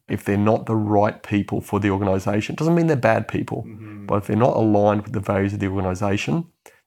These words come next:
Speaker 1: they're not good for the organisation. They're not good for the team.
Speaker 2: Yeah.
Speaker 1: It has a detrimental impact. Just don't do it. Don't compromise on it.
Speaker 2: It reminds me of,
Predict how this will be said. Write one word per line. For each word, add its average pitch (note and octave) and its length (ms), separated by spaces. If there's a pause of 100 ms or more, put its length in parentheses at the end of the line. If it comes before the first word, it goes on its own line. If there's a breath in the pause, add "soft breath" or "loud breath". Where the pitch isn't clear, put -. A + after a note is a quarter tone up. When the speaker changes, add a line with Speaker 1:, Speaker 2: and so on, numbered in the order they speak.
Speaker 1:
they're - 100
not F#2+ 220
good G#2 160
for - 120
the G2+ 100
organisation. G2+ 800 (240)
They're F#2+ 120
not G#2 180
good A2 140
for - 120
the - 80
team. A2 520
Speaker 2:
Yeah. - 120 (300 loud breath)
Speaker 1:
It G2+ 100
has G2+ 240
a - 20
detrimental G2 540
impact. A#2+ 500 (240)
Just - 220
don't G2+ 220
do G#2+ 200
it. - 80 (380 soft breath)
Don't G2+ 180
compromise F#2 600
on G#2 160
it. - 60 (240)
Speaker 2:
It C#3+ 120
reminds G#2+ 420
me G#2 220
of, G2 340